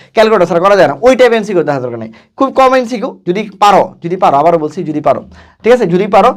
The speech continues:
ক্যালকুলেটর ছাড়া যে এমসিকিউ, এগুলো যদি সলভ করতে পারো, খুবই ভালো, মানে, তোমার, মানে, প্রস্তুতিটা ভালো হবে, ঠিক আছে? কারণ ম্যাথের ক্ষেত্রে হলো আমরা শর্ট টাইম তো, আর যদি কিছুই না পারো, কোনো সমস্যা নেই। আমাদের at least তোমাদের শাওন ভাইয়া যে ক্লাসগুলো নিবে, তোমাদের শাওন ভাইয়া যে ক্লাসগুলো নিবে,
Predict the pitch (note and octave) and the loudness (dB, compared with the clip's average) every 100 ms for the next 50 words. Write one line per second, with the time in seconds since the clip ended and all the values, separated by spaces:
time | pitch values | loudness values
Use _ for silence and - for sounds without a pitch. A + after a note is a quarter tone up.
0 | - - G3+ G3+ F#3 F#3 F#3 G3+ F#3+ C4+ | -6 -2 0 2 0 -2 -4 -4 -4 -2
1 | C#4+ G3+ F#3+ F3+ F3 G#3+ G3 A3+ A#3 D4 | 0 2 2 0 0 -2 0 -2 -2 -6
2 | D4 G#3+ F#3+ E3 D#3+ D#3 D3+ C#3 - - | -6 -4 -2 -2 0 0 0 -4 -10 -6
3 | D#3 C#3 C#3+ C3+ C3 G#3 - F#3 E3 D3 | -4 -4 -6 -8 -6 -6 -6 -2 0 2
4 | C#3+ C#3 B2+ A2+ - _ _ C4 A#3 F3 | 0 0 -4 -10 -16 _ _ -4 0 0
5 | D#3 D#3+ F3+ E3+ E3 D#3+ D#3+ E3 D#3+ E3 | 0 0 0 0 2 4 2 0 -4 -4
6 | - G3+ A3 E3+ - - - F#3 G#3+ A#3+ | -2 0 0 0 -4 -18 -2 0 0 -4
7 | A3+ B3+ C4 C4 B3 C4+ C4 B3+ A3+ F3+ | -4 -2 2 2 2 0 -2 -4 -2 -4
8 | E3+ C3 B2+ D3+ F#3 G#3 G3+ G#3+ A3 - | -4 -8 -2 0 2 2 0 -2 -4 -8
9 | E3 F#3 F#3 F#3 E3+ G3+ G3+ F3+ G3 G3 | -6 -2 -2 0 2 2 4 4 2 0
10 | D#3+ D#3 E3 C#3 A2+ - _ _ _ D3+ | 0 2 -2 -2 -8 -16 _ _ _ -6
11 | D#3+ D#3 E3 G3 G3 F3 F#3 F#3+ D3+ E3 | -6 -2 0 2 2 2 2 2 2 0
12 | E3+ E3+ | -2 -2